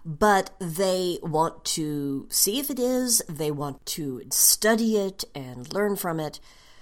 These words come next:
So they speculate about what it might be like, they each guess, and they guess differently, all three of them, based on their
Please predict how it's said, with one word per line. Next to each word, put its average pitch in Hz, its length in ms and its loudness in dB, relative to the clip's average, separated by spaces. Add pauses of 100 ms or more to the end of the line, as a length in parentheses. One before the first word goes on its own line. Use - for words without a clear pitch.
(180)
So 202 800 6
they 175 500 0
speculate 254 600 4
about 180 260 0
what 196 80 0
it 190 100 -10
might 160 380 -6
be 277 220 -2
like, 208 480 0
they 160 680 -4
each 190 480 -6
guess, - 640 0 (460)
and 233 320 0
they 220 240 2 (220)
guess 330 400 0 (180)
differently, 196 720 -4 (140)
all 170 180 2
three 202 340 0
of 175 120 -2
them, 113 240 -8 (380)
based 196 760 2
on 160 560 0
their 160 320 -2